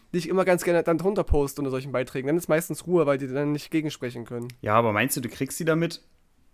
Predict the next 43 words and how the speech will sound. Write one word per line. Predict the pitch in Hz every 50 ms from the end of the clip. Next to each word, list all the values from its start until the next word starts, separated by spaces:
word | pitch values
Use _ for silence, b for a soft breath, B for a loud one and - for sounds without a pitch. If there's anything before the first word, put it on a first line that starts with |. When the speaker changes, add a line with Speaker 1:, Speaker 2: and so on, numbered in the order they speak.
| _ _ -
Speaker 2:
zum | - - 127 117
Nachdenken? | 107 107 131 - - 160 160 156 160 156 143
Also | 139 131 131 - -
Speaker 1:
Weiß | - 120 143 175 196 - -
nicht, | 196 175 160 151 143 -
aber | 135 151 160
ich | 160 -
glaube, | 185 180 185 180
die, | 185 - -
aber | - 160 165 165
ich | 151
glaube, | - 175 175
wenn | 170 170
man | -
das | 127 -
unkommentiert | - - 175 190 180 170 170 170 151
stehen | - - 156 170 175
lässt, | 170 170 175 147
ist | 143
auch | 131 147
nicht | 156 165 -
besser. | - 127 - 123 123 120
Speaker 2:
Ja, | 110 117 120 120 123 120
es | 117 110 - - - - - -
ist, | - - - - - - -
ist, | - 117 - -
ist | - 123 139 151 127 151 -
nochmal | 165 147 135 123
eine | 120
andere | 127 127 113 113
Frage. | - - 113 110 110 113 110 107
Also | 110 107 113 110
das | 113 113 -
wird | 127 131
ja | - 110
auch | 113 120 -
gerade | - 120 110 113
ziemlich | - - 120 117 110 -
breit | - - 117 117 117 113 - - -
diskutiert, | 120 110 131 131 - - 123 113 - - 123 123 120
einfach | - - 113 - 113 113
dieser | - 123 117 113 113
Fakt, | - - 117 113 - _